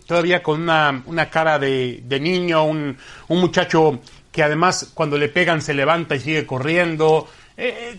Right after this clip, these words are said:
eh, él no tiene, no, no tiene por qué entrar en escenarios o episodios donde la, mm,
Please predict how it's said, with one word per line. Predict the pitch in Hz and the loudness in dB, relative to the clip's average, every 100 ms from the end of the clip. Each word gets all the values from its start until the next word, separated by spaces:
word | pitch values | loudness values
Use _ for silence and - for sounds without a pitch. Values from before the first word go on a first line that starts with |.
| - 202 | -14 -14
eh, | 247 220 190 - 254 | -14 -16 -20 -8 0
él | 294 | 2
no | 285 277 | 2 0
tiene, | 214 220 220 214 - | 0 2 4 2 -2
no, | 196 214 | -4 -4
no | 226 240 - | 0 0 2
tiene | 269 262 | 2 2
por | 208 - | 0 0
qué | 226 | 0
entrar | 214 - 196 185 180 - - | 0 2 2 2 -2 -10 -8
en | 170 170 | -4 -2
escenarios | - 175 175 202 196 170 - | 0 0 2 2 2 -2 -2
o | 160 | -4
episodios | - 156 180 185 185 208 208 - - - | -6 -6 2 2 4 2 2 -6 -20 -18
donde | 131 131 214 220 214 214 214 - | -6 2 2 2 2 0 0 -4
la, | 160 165 170 165 | -2 2 2 0
mm, | 165 | -2